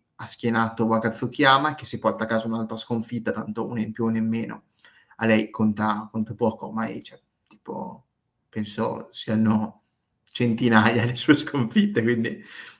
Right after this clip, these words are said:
fa anche fatica a contarle. Però, beh, è il match più debole, secondo me, della, della card, che comunque è andata abbastanza bene come card, in questo caso è un po' peccato, però nell'insieme dello show ci può stare.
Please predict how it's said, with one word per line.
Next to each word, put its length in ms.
fa 120
anche 200
fatica 280
a 40
contarle. 680
Però, 380
beh, 240
è 80
il 160
match 440
più 200
debole, 580
secondo 400
me, 160
della, 580
della 300
card, 480
che 140
comunque 280
è 40
andata 200
abbastanza 540
bene 260
come 220
card, 500
in 80
questo 220
caso 280
è 20
un 160
po' 160
peccato, 800
però 240
nell'insieme 540
dello 260
show 420
ci 180
può 120
stare. 480